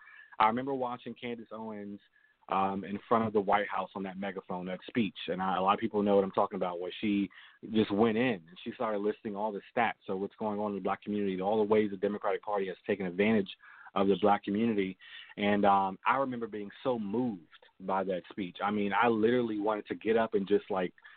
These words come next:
run ten miles and just, <laughs> just help, help everybody, just do whatever I could. It was, it was such a passionate speech, and it resonated with me so much. Um, so long story short, I got a chance to meet,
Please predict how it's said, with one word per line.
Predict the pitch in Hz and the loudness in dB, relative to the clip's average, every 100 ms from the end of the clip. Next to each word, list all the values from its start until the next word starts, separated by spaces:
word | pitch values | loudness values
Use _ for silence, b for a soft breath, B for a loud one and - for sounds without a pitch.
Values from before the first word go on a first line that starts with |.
| B B 95 | B B 0
run | 120 131 127 | 2 2 0
ten | 151 135 | -4 -2
miles | 120 135 110 92 | -2 -4 -6 -8
and | 104 104 | -12 -10
just, | 120 - | -10 -6
<laughs> | 170 - 127 139 | -8 -8 -10 0
just | 160 | 0
help, | - 160 151 156 | 2 2 0 -2
help | 151 156 - | -2 -2 -6
everybody, | 175 165 151 139 123 113 | -8 -6 -8 -8 -12 -14
just | 135 | -10
do | 151 139 | -6 -4
whatever | 135 143 123 | -4 -4 -4
I | 123 | -6
could. | - 156 135 113 | -2 -2 -2 -4
It | |
was, | 117 120 127 | -6 -6 -4
it | |
was | 120 - | -4 0
such | 135 | 2
a | 117 | 2
passionate | - 117 120 - 104 101 | 0 0 0 0 -2 -2
speech, | - 113 107 | 0 0 2
and | |
it | 98 | 2
resonated | 95 104 104 98 95 | 4 4 4 0 2
with | 95 | 0
me | 87 | -2
so | 95 | -2
much. | 92 156 - B B B B B - | -2 -2 -6 B B B B B 2
Um, | 107 107 104 101 101 95 - _ - _ - | 4 4 2 -2 -8 -12 -18 _ -20 _ -4
so | 139 123 117 104 - _ _ _ _ _ _ 117 | 0 2 0 -6 -16 _ _ _ _ _ _ -10
long | 131 156 147 | -6 -4 -4
story | 160 139 127 | -2 -2 -2
short, | 127 113 117 110 | 0 0 0 -4
I | |
got | 113 | -6
a | 113 - | -6 -4
chance | 120 117 | -4 -4
to | 113 | -4
meet, | 110 113 | -2 -2